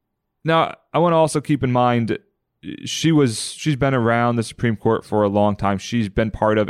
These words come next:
a lot of decisions, okay? Um, we're not going to get into every single decision she's been a part of, and it's not meant as a slight to any of decision, any of the decisions,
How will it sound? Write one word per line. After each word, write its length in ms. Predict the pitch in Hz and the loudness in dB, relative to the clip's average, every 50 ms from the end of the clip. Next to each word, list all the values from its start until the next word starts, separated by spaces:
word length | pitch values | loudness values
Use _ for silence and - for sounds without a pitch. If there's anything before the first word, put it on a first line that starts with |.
| - | -2
a 100 | - 107 | -4 -4
lot 500 | 90 95 92 92 95 98 101 - - - _ _ - | -4 -4 -2 0 2 2 2 0 -2 -6 _ _ -6
of 180 | 98 92 90 | -4 -4 -4
decisions, 680 | 87 98 - - - 95 82 80 78 - - - - _ _ _ _ - - | -4 -6 -6 -4 -4 -4 -4 -6 -10 -14 -16 -18 -20 _ _ _ _ -8 -6
okay? 380 | 90 - - 95 92 87 87 _ - - - - - - _ - | -6 -4 0 0 0 0 -2 _ -14 -20 -20 -20 -20 -16 _ -2
Um, 340 | 90 87 85 85 80 95 110 127 156 175 180 | 0 0 0 0 -2 -6 -12 -18 -20 -18 -14
we're 340 | - 92 98 113 127 131 131 | -8 -2 0 2 4 4 2
not 400 | 127 120 117 120 117 73 120 98 | 2 2 2 2 0 0 -2 -2
going 240 | 113 113 117 113 104 | 0 0 2 0 0
to 140 | - 113 98 | 0 0 0
get 140 | 110 107 | 2 2
into 580 | 113 113 110 107 - - 117 113 110 107 101 - - _ - | 2 2 0 -2 -2 0 2 2 4 2 0 -2 -6 _ -2
every 280 | - 113 110 107 117 110 | 0 0 2 2 0 0
single 340 | - - 120 113 110 110 107 | 0 -2 -2 0 0 0 0
decision 580 | 104 101 - - - - 110 110 98 110 113 | 0 -2 -4 -4 -6 -2 0 0 0 0 -2
she's 380 | 104 - - - 110 107 101 92 | -4 -4 -4 -2 -2 -2 -2 -2
been 180 | - 104 101 | -2 -2 -2
a 60 | 95 - | -2 -4
part 360 | - - - 95 98 98 104 | -8 -6 -2 0 0 2 2
of, 340 | 123 165 196 - - - _ _ _ - - - - _ _ | 2 0 0 -4 -10 -20 _ _ _ -20 -20 -20 -20 _ _
and 720 | - 117 117 117 113 110 110 107 104 104 104 104 101 - - _ _ _ _ _ - | -2 0 2 2 2 2 2 2 2 0 0 -2 -4 -6 -8 _ _ _ _ _ 0
it's 240 | 113 113 98 - 110 | 0 0 0 -2 -4
not 360 | 107 107 107 110 - - - | -2 0 2 0 0 -2 -4
meant 460 | 110 104 101 101 101 104 110 107 - - - | -4 -2 0 0 2 0 0 -2 -4 -6 -4
as 320 | 104 104 107 107 107 98 - - | 0 0 2 2 2 0 0 0
a 180 | 107 104 101 95 | 0 0 0 0
slight 580 | - - - - 110 107 107 123 - - - | -4 -8 -10 -4 0 2 2 2 0 -2 -6
to 240 | - 120 117 110 - _ _ - | 0 2 2 2 0 _ _ -6
any 340 | - 117 120 123 131 131 127 | -4 -2 0 2 2 2 2
of 140 | 120 104 98 | 2 0 -2
decision, 460 | 107 - - - 107 101 95 98 - - | -4 -4 -2 0 0 0 0 -2 -2 -2
any 240 | - 113 123 127 127 | -2 0 2 2 0
of 140 | 117 107 | 0 2
the 80 | 110 104 | 0 -2
decisions, 840 | 95 90 98 - - - 92 90 82 95 95 120 - - - - | 0 -2 -6 -6 -4 -4 -4 -4 -2 -2 -4 -4 -4 -8 -14 -18